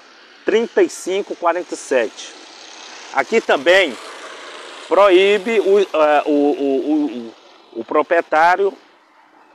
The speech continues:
do, do estabelecimento a receber as pessoas sem as máscaras. E também proíbe as pessoas circular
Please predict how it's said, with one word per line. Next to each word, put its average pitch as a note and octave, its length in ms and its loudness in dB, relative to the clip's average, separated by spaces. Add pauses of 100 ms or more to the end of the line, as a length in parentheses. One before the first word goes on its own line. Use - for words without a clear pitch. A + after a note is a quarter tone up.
(300)
do, A#2 600 -2
do B2+ 280 -2
estabelecimento E3+ 1000 -2 (460)
a - 100 -8
receber F3 480 0
as E3+ 140 -2
pessoas F#3 720 0 (600)
sem F#3 380 -6
as F3 160 0
máscaras. C3+ 840 -2
E G3+ 180 0
também F3 640 -2 (640)
proíbe F3+ 680 2 (440)
as C3 180 -8
pessoas E3 540 -4
circular D#3 840 -2